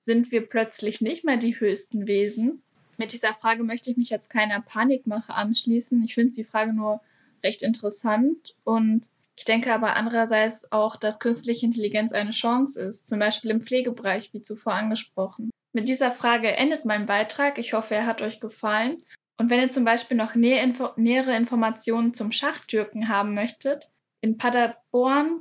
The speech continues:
steht das weltgrößte Computermuseum und da ist auch eine Nachbildung des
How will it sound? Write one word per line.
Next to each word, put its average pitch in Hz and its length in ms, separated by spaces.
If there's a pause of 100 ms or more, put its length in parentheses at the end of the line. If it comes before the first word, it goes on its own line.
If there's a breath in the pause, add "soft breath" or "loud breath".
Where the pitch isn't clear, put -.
(160)
steht 226 420
das 220 420 (200)
weltgrößte 247 680
Computermuseum 233 1120
und 226 240
da 226 140
ist 262 120
auch 226 140
eine 226 180
Nachbildung 240 680
des 226 180